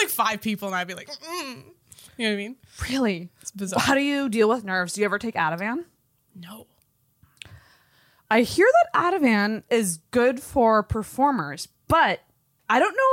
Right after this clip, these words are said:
Speaker 2: if music is like comedy in
Speaker 1: Isn't
Speaker 2: the
Speaker 1: it, like,
Speaker 2: sense
Speaker 1: hardcore?
Speaker 2: Ativan?
Speaker 1: Yeah.
Speaker 2: Not really. It's just a pill.
Speaker 1: I thought it was addictive.
Speaker 2: It's a pill that it essentially stops your adrenaline.
Speaker 1: Oh.
Speaker 2: But I think, I, like, I truly think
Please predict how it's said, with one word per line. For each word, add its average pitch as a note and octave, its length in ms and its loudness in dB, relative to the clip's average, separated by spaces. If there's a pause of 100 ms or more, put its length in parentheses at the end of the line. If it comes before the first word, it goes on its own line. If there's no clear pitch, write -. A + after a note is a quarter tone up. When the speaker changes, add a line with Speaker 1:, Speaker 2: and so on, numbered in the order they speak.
(120)
Speaker 2:
if - 80 -6
music D4 600 4
is A#3+ 140 0
like F#3+ 200 0
comedy B3+ 540 2
in A#3 60 2
Speaker 1:
Isn't G4+ 140 0
Speaker 2:
the B4 60 -2
Speaker 1:
it, - 40 -2
like, G3+ 140 2
Speaker 2:
sense G3 200 -8
Speaker 1:
hardcore? A3 600 -10 (440)
Speaker 2:
Ativan? F#3+ 240 2 (320)
Speaker 1:
Yeah. - 420 0
Speaker 2:
Not D#5+ 200 4
really. C4+ 260 2
It's - 160 -2
just - 160 -8
a F3 40 -14
pill. D#3 340 2 (180)
Speaker 1:
I B3+ 40 -20
thought D#4 120 -10
it D#4+ 40 -12
was A#3+ 120 -10
addictive. - 480 -16
Speaker 2:
It's D4+ 160 2
a A4+ 60 2
pill G4 220 2
that C#5+ 280 0
it D#4 200 -4
essentially F4+ 440 0
stops A3 440 0
your A#3 160 -4
adrenaline. D#3+ 600 -8 (580)
Speaker 1:
Oh. B3+ 340 2 (440)
Speaker 2:
But C#4 260 2 (120)
I E4+ 400 4
think, G3 440 0
I, A#3 340 2
like, A3+ 260 -4
I G#3 180 4
truly G3 360 -4
think E3 380 -12